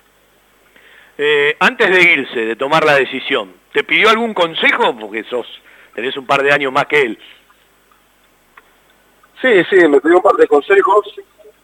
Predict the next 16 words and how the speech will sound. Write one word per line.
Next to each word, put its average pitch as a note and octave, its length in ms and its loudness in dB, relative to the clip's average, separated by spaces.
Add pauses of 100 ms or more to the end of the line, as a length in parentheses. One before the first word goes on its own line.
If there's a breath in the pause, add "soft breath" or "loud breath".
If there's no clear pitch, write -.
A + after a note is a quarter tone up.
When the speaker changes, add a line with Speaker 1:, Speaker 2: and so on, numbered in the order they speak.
(100)
Speaker 2:
Eh, A#2+ 540 4 (540)
le C3 140 4
dije E3 240 0
que, B2+ 300 2
que, C3+ 100 -2
bueno, F3 280 2
nada, F#3 220 4 (600)
que A2 160 -6
estuviera D3+ 360 2
tranquilo, F3+ 600 2 (680)
que A2+ 180 -6
sí D3 60 -2
era D3 160 6
una C#3 140 4
linda C#3 220 2
oportunidad - 680 0